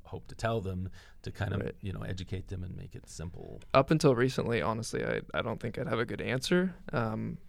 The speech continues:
Speaker 2: aside from asking what you need. I mean, if you know you want prep, you ask for prep.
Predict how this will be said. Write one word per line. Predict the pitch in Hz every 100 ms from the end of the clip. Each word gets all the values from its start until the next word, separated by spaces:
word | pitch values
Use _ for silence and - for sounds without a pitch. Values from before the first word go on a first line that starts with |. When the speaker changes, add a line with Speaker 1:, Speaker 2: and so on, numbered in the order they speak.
| - -
Speaker 2:
aside | 151 - 120 110
from | 123
asking | 113 113 120 120 107
what | 123 98
you | 117
need. | 117 123 113
I |
mean, | 113 113
if | -
you | 117 110
know | 104
you | 113
want | 113 82 -
prep, | 160 156
you | - 120
ask | -
for | -
prep. | - 135 127